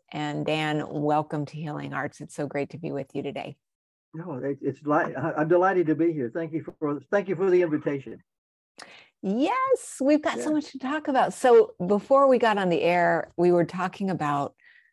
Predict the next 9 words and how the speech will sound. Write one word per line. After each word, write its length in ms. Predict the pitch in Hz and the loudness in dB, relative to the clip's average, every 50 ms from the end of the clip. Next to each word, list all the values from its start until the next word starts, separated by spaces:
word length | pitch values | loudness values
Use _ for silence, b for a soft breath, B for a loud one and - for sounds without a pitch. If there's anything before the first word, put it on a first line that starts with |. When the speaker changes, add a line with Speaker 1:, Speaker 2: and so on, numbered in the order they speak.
| b b _ _ _ - | b b _ _ _ -18
Speaker 1:
something 480 | - - 208 185 180 170 185 170 165 147 | -6 -2 0 0 2 2 2 2 2 2
that 240 | 151 147 - - _ _ _ _ _ _ _ _ _ - | 2 0 0 -2 _ _ _ _ _ _ _ _ _ -6
I 140 | 156 160 170 | -2 0 2
have 160 | 170 156 143 | 2 2 2
always 280 | 151 143 151 156 156 151 | 2 4 4 4 4 2
wondered 360 | 156 151 151 147 143 131 139 | 0 -2 0 0 0 0 -2
about, 260 | 127 139 135 120 - | -2 -2 -2 -4 -4
your 220 | - 143 147 143 147 | -2 -2 0 0 0
life 440 | 147 151 147 151 175 196 185 - | 0 0 2 2 2 0 -2 -4